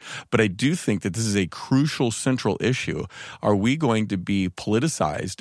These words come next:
as Bible-believing, Jesus-loving Christians? Or are we going to give our, a loyalty and our allegiance and let, to, to the donkey and the elephant, and to let social media and poli-,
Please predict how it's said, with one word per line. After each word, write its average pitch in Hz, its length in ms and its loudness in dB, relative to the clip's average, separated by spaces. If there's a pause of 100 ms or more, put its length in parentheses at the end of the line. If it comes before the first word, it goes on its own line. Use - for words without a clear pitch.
as 92 400 2 (240)
Bible-believing, 101 760 2
Jesus-loving 90 680 0
Christians? - 540 -6 (100)
Or 107 320 2 (300)
are 87 260 0
we 107 160 4
going 131 200 2
to 107 60 0
give 110 140 4
our, 98 260 2
a - 80 0
loyalty 110 560 2
and 92 80 2
our 90 60 0
allegiance 95 600 -2 (260)
and 95 200 0
let, 101 200 0 (160)
to, 110 180 2
to 104 200 0 (140)
the 104 100 -2
donkey 110 320 4
and 92 80 0
the 90 60 0
elephant, 107 420 0
and - 80 -6
to 95 60 2
let 98 160 2
social 113 340 0
media 104 480 2
and 85 140 -6
poli-, 110 360 0